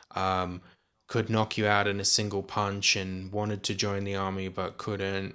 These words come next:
And, um, you know, they, they respect the troops and they respect the cops and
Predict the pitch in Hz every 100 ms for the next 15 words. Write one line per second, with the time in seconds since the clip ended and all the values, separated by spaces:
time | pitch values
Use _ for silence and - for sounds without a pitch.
0 | - 98 95 92 90 90 90 87 92 -
1 | 95 92 90 90 90 92 90 98 98 -
2 | - 98 101 - - 120 113 - 95 92
3 | 90 - - 98 - - - 101 98 -
4 | - - 90 87